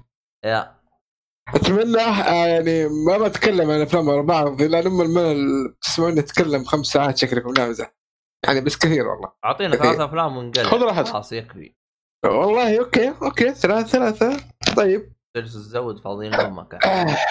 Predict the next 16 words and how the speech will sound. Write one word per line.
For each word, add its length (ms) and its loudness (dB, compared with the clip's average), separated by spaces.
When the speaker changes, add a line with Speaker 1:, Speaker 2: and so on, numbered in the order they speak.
Speaker 2:
والله 240 0
عندي 200 0
كثير. 400 0
أوكي، 480 0
المهم. 400 -2
آه، 220 2
طيب 220 0
خلينا 320 2
نتكلم. 640 0
آه، 240 0
شوف 220 2
كله 240 2
بالمختصر، 720 0
ما 60 4
أبغى 180 0
أطول. 680 0